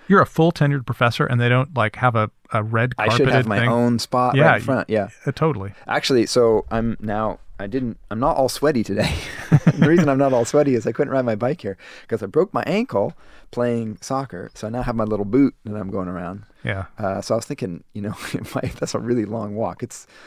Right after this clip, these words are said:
Speaker 2: it's almost a mile from my car where I parked to, to my office.
Speaker 1: Holy ca-, crap. That's
Speaker 2: Lu-,
Speaker 1: crazy.
Speaker 2: luckily, they have a little shuttle bus I can take, but yeah, uh, it's far away. But that's just because of my own cheapness.
Speaker 1: Huh. Yeah,
Speaker 2: And
Speaker 1: well
Speaker 2: also, and also, since I live in Portland and,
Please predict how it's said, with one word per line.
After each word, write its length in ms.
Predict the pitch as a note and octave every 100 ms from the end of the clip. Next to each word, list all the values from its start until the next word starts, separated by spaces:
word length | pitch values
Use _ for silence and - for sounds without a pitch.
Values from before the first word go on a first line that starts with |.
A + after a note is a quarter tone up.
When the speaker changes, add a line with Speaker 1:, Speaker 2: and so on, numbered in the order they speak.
| - -
Speaker 2:
it's 160 | F#2 C#3
almost 240 | E3+ F2
a 40 | D#2
mile 520 | F2+ F#2+ G#2+ - -
from 220 | - F2
my 240 | F2+ - A#2 -
car 420 | - A2 F#2 F2+ G2
where 120 | F#2
I 80 | E2+
parked 380 | - G#2 -
to, 320 | - F#2 - -
to 100 | F2+
my 100 | F2
office. 420 | F2 F#2 - -
Speaker 1:
Holy 340 | - A3 C3+ - _ _ -
ca-, 300 | - - A3 -
crap. 360 | G3+ A3+ G#2 -
That's 120 | G3
Speaker 2:
Lu-, 60 | C3
Speaker 1:
crazy. 160 | A3
Speaker 2:
luckily, 220 | C3+ C#3+ C3
they 80 |
have 120 | A2+ G#2
a 40 |
little 160 | G2 -
shuttle 280 | - E2+
bus 260 | - - -
I 80 | -
can 140 | -
take, 260 | - - -
but 160 | - - -
yeah, 260 | F2+ - - -
uh, 460 | G2 F#2 F2+ F2 -
it's 160 | - A#2+
far 180 | D3 C#3
away. 320 | D3 A#2+ G#2 -
But 100 | B2
that's 200 | C#3 -
just 160 | B2+
because 220 | A#2 - F#2+
of 40 |
my 100 | F#2+
own 100 | F#2
cheapness. 480 | - - - - - -
Speaker 1:
Huh. 140 | A#2 F#2+ _ _ _ -
Yeah, 180 | B2 A2 -
Speaker 2:
And 80 | C3
Speaker 1:
well 80 |
Speaker 2:
also, 400 | F3 E3+ C#3+ B2+ -
and 80 | C3
also, 240 | D#3+ C#3+
since 220 | A#2+ C#3+
I 60 | B2+
live 140 | C#3
in 100 | F3
Portland 320 | A#2 B2 A2+ G2+
and, 160 | G2